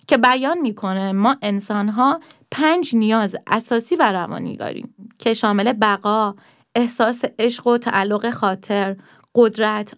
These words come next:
آزادی و سرگرمی می‌شه. رفتارهای ما وقتی بهترین انتخاب ما به حساب میان که با توجه به ارزش‌های فردیمون و از طریق اونها به شیوهی خاص یک یا چند مورد از این نیازها رو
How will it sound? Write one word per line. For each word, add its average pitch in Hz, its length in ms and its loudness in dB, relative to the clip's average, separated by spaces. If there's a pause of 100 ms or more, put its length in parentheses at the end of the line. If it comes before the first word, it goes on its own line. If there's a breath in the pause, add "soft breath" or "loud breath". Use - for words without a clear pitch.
(120)
آزادی 220 520 2
و 285 140 0
سرگرمی 180 680 -2
می‌شه. - 300 -10 (680 soft breath)
رفتارهای 269 760 0
ما 254 500 0
وقتی 302 600 -2
بهترین 285 580 0
انتخاب 247 540 -2
ما 240 260 4
به 233 120 0
حساب 226 420 -2
میان 220 420 0 (380 loud breath)
که 247 120 2
با 262 200 4
توجه 208 420 0
به 190 140 -2
ارزش‌های 202 680 0
فردیمون 208 840 -2 (340 loud breath)
و 233 180 0
از 247 160 0
طریق 277 360 -2 (120)
اونها 233 640 0 (120)
به 254 120 0
شیوهی 262 520 0
خاص 240 580 0
یک 269 360 -6
یا 220 120 0
چند 277 340 -4
مورد 240 380 -2
از 202 200 -2
این 214 160 0
نیازها 208 500 0
رو 262 200 4